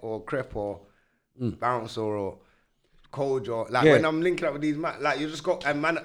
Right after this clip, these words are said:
Speaker 1: and it's like, you're just casually chatting. Obviously, I'm coming as myself, so I'm like, "Yo, what, what, boom," you get me? Like,
Speaker 2: But that's what I'm saying. You have put yourself in the position.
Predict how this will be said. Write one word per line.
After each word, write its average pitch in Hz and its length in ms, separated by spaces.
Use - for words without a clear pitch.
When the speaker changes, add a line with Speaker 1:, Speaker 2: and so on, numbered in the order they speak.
Speaker 1:
and 131 440
it's 123 220
like, 135 200
you're 156 140
just 143 200
casually 143 380
chatting. 143 260
Obviously, 156 220
I'm 143 60
coming 156 220
as 135 100
myself, 147 340
so 139 120
I'm 139 100
like, 139 140
"Yo, 170 100
what, 156 380
what, 175 280
boom," 170 260
you 170 120
get 214 260
me? 165 120
Like, 135 180
Speaker 2:
But 151 80
that's 170 160
what 170 120
I'm 151 80
saying. 151 420
You 151 500
have 131 200
put 170 140
yourself 147 320
in 135 100
the 123 60
position. 123 800